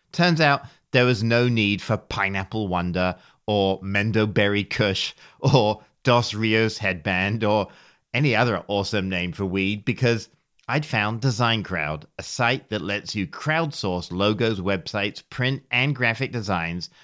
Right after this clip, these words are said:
from professionals worldwide. I ended up with a kick-ass logo thanks to Design Crowd. It was simple. I just went on the website, put in my project ideas, and within a few days I received over a hundred logos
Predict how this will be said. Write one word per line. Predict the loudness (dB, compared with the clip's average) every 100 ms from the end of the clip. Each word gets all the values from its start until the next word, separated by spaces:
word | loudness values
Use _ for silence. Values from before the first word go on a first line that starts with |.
| _
from | -8 -6
professionals | -4 -6 -4 -6 -6 -6 -6 -6
worldwide. | -6 -6 -6 -4 -2 -2 -6 _ _ _ _ -4
I | -2
ended | 0 0 2
up | 2 2
with | -2
a |
kick-ass | -6 -2 -2 0 0 0 -2
logo | 0 0 -2
thanks | -2 -2 -2 -2 -10
to | -10
Design | -6 -4 -2 -2 -4
Crowd. | -8 -10 -10 -14 _ _ _
It | -4
was | -2
simple. | -2 -2 -2 -4 -6 _ _ -6
I | -2
just | 0 -2 -2
went | -2 0 0
on |
the | 0
website, | 0 -2 -2 -4 -6 -4
put | 0 2
in | 2
my | 0
project | -2 -2 -2 -4
ideas, | -4 -2 0 -2 -4 -10 _ -6
and | -4 -4
within | -4 -4
a | -4
few | -6 -8 -6 -2
days | 0 0 0
I |
received | -2 -2 -2 -2 0
over | -2 -2
a | -6
hundred | -6 -6 -6 -6 -2
logos | 0 0 0 -2